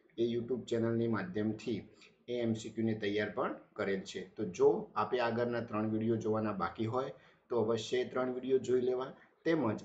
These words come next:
આજે આ ચોથો video જે upload થઈ રહ્યો છે એ પણ જોઈ લેશો તો બસો એંસી થી ત્રણસો જેટલા એમ સી ક્યુ આપ આસાનીથી તૈયાર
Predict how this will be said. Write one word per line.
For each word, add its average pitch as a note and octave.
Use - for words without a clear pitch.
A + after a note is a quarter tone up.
આજે A2
આ A#2
ચોથો A2
video B2
જે A#2+
upload A2+
થઈ C#3+
રહ્યો A2+
છે A2+
એ A2
પણ C#3
જોઈ C3+
લેશો G#2+
તો G#2
બસો A2
એંસી A2+
થી G2+
ત્રણસો A#2
જેટલા C#3+
એમ A2+
સી A2+
ક્યુ A2
આપ A#2
આસાનીથી C#3+
તૈયાર A2